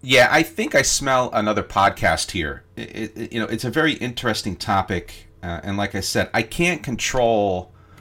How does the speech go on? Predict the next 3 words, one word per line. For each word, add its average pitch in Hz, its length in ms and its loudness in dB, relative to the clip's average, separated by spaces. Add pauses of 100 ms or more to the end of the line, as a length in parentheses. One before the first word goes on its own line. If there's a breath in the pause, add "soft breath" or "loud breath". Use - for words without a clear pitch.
(340 soft breath)
circumstances 101 1160 -4 (220)
or, 95 440 -2
or 90 460 -4